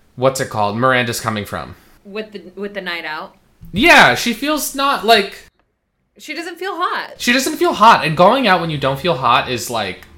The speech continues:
Speaker 1: a death sentence.
Speaker 2: It really is. You don't want to. You
Speaker 1: You
Speaker 2: can't.
Speaker 1: it is just a losing battle.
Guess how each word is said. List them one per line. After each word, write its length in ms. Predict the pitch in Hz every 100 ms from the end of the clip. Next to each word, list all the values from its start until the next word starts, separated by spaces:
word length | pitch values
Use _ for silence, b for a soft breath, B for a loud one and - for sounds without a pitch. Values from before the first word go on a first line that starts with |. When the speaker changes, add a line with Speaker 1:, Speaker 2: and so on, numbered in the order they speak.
| - _ _ _ _
Speaker 1:
a 100 | 123
death 340 | - 139 120
sentence. 800 | - 101 90 85 80 78 - - 247
Speaker 2:
It 160 | 254
really 300 | 247 254 226
is. 280 | 214 185 180
You 60 | 190
don't 220 | 214 202
want 220 | 190 190
to. 260 | - 151 147 -
You 200 | 160 180
Speaker 1:
You 40 | 175
Speaker 2:
can't. 220 | 165 -
Speaker 1:
it 120 | 160 156
is 240 | 143 -
just 360 | - 147 147 -
a 60 | 135
losing 540 | 113 131 127 139 120
battle. 520 | 104 92 92 65 60